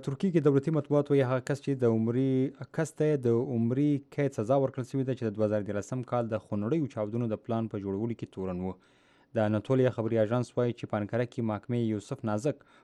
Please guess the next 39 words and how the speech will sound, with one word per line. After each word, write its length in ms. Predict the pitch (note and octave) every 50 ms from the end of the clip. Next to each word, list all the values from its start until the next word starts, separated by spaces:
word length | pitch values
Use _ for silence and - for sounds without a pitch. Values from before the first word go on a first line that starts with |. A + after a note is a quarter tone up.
| _ -
په 80 | - A2+ A2
نامه 200 | A2 A2+ C3 C3 -
تورن 260 | - A2 A2+ C#3 D#3 C#3
ش-، 100 | - - - _ _ _ - -
شخص 180 | D#3 D#3 - - - _ C3+
په 60 | - _ -
قتل، 300 | - C#3 C#3+ - E3 D#3 D3 - _ _ _ _ _ _
د 100 | A#2+ G#2+
دولتي 280 | A2+ A2 A2 - - C3+ -
چارو 220 | - B2+ B2 A#2+ A2 G#2+
ګډوډول 520 | G#2+ G2 G2+ G2+ G2 G#2+ A#2+ D3 E3 - -
او 80 | C#3+ B2 A#2 A2
د 80 | G#2 -
تروریستي 360 | - - G#2 G2+ - - B2+ A#2
ډلې 180 | A#2+ A#2 A#2+ A2 -
سره 160 | - A#2 A#2 A#2 A#2 A2
د 120 | A2 G#2 F#2 G2+
غړیتوب 400 | F#2+ F#2+ F#2+ - - D#3+ D3 C#3+ - _ _ _ - _ _ _
لرلو 300 | A#2 A2+ C3+ D3 C#3 A2
په 100 | - A2 - G#2
قضیه 180 | F#2 F#2+ A#2+ A2+
کې 100 | - G2 F#2
مجرم 260 | F#2 F2 G2 G2 F2+ E2
وګاڼه. 260 | E2 F2 F2+ F2+ F2+ - _ _ _ _ _ _ _ _ _ -
ترکیه 300 | G#2 G2 - A2 - -
تور 160 | D#3+ E3+ E3
لګولی 320 | D#3+ D3 D#3 D#3+ D#3+ D#3 C#3+
و 640 | - - _ _ _ _ _ _ - D3 D#3 D#3 D3
چې 60 | - - A2 A#2
دا 40 | A2 -
چاودنه 320 | A2 G#2 G#2 A2+ A#2+ A#2+ A2 G#2
د 80 | G2 -
سوریې 240 | G2+ G2+ G#2 F#2+
حکومت 300 | - - F#2+ G#2 G2+ - -
کړې 160 | - F2 F2 F2
وي، 80 | F2+ F2 - _ _ _ _ _ _ _
خو 160 | - A2 G2+ F#2+ -
سوریه 280 | - G2 G#2 G#2+ G2 F#2
دا 60 | F2+